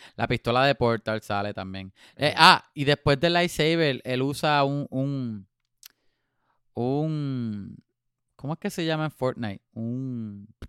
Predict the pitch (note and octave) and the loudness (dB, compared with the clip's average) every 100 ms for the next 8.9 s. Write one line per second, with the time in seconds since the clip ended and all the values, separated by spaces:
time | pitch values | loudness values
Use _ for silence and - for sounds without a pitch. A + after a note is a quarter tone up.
0 | - - _ - - - _ _ _ _ | -18 -20 _ -20 -20 -20 _ _ _ _
1 | _ _ _ _ _ _ _ _ _ _ | _ _ _ _ _ _ _ _ _ _
2 | _ _ _ _ _ _ _ _ - C3+ | _ _ _ _ _ _ _ _ -8 -6
3 | C#3 E3+ D3+ - D3+ C#3+ - _ _ - | 2 6 6 4 0 0 -2 _ _ 2
4 | D#3 E3+ C#3+ - A#2 G#2 - G#2 F2+ - | 4 4 0 -2 -4 -4 -4 -6 -6 -12
5 | - _ _ _ _ _ _ - G#2 A#2 | -20 _ _ _ _ _ _ -16 -6 0
6 | E3+ - D3+ - C#3+ - F#3 C3+ D3 - | 2 2 0 -2 -2 -2 2 2 2 2
7 | F#3+ F#3 D#3 E3+ D3+ B2+ A#2 D3 E3+ G3+ | 2 0 0 0 0 0 -2 -2 0 0
8 | F#3 F3 E3 E3 D3+ C3+ G#2+ G2 F#2 | 2 0 0 0 0 -2 -4 -4 -10